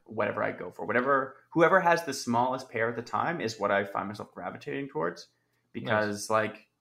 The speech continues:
Speaker 1: it just takes up the less space in my pocket, less space in my ears. I can, like, lay down on the side with them in my ear without them, like, pushing in and, like, being uncomfortable. Like, the smallest, most convenient pair wins because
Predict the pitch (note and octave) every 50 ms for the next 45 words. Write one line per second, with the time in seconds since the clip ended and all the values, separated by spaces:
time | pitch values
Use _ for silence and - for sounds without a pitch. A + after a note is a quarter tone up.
0 | _ _ _ _ _ _ - - A2+ A2 - B2 A#2+ A#2+ - - G#2 G2+ - C3
1 | A#2+ A#2+ A2 G#2 A#2 - - A2+ A2 A2 - B2+ C3 B2+ - - E3+ E3+ E3+ A#2
2 | G#2+ - A2+ A2+ A2 - - A#2 A#2 A2+ - B2+ B2+ B2+ B2 D3 C#3+ B2 A2+ G#2+
3 | A2+ G#2+ - B2 A#2 A2+ A2+ A2 - - A2 A2 A2 A2+ A2+ A#2+ B2+ A#2+ A#2 A2+
4 | A2+ A#2 A2+ A2 A2+ A2+ - B2 A#2+ A#2+ A2+ A2 - A2+ A2+ A2+ A2+ A2 - G#2+
5 | A#2+ A#2 G#2+ G#2 G2 F#2+ - - G#2 G#2+ A2+ A2 G#2+ - _ _ - A#2+ A2+ -
6 | - A2+ A2+ A2+ A2+ A2 G#2+ A2 G#2+ A2 A2+ - - A2+ A2+ A2+ A2+ A2+ - -
7 | A#2+ A#2 - - A2+ A#2+ A#2 A#2 A#2 A2 G#2+ - _ _ _ _ _ _ _ _
8 | _ - A#2+ A#2 A#2 - A#2 G#2+ A2 A2 A2 - - A2 G#2+ G#2+ - - G#2+ G#2+
9 | G#2 G#2+ G2+ - - - A2 A2+ A2 G#2+ A2 A2 A2+ - - A2 A2+ A#2 G#2+ G#2+
10 | G#2+ - - - - A2+ A2 G#2+ G#2+ G#2+ - -